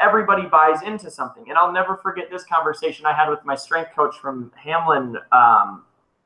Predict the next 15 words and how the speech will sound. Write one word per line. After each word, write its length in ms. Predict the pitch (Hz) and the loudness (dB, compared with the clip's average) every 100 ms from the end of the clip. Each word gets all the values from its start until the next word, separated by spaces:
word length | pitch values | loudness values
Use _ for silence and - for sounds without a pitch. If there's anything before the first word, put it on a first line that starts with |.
| _ | _
w-, 220 | 127 135 131 147 | -16 -14 -10 2
years 260 | 220 220 | 2 2
back. 280 | - 139 - - - _ - | 2 4 4 0 -12 _ -6
He's 200 | 196 196 | 0 4
like, 180 | 165 160 - _ | 2 0 -10 _
"This 180 | 196 208 | 0 2
is 120 | 233 | 2
how 240 | 202 196 185 | 2 4 6
I, 280 | 170 160 147 | 4 2 -4
this 140 | 196 | -10
is 120 | 196 | -6
how 160 | 180 165 | 2 4
I 160 | 147 135 | 4 0
do 60 | |
things. 340 | 123 _ _ | -10 _ _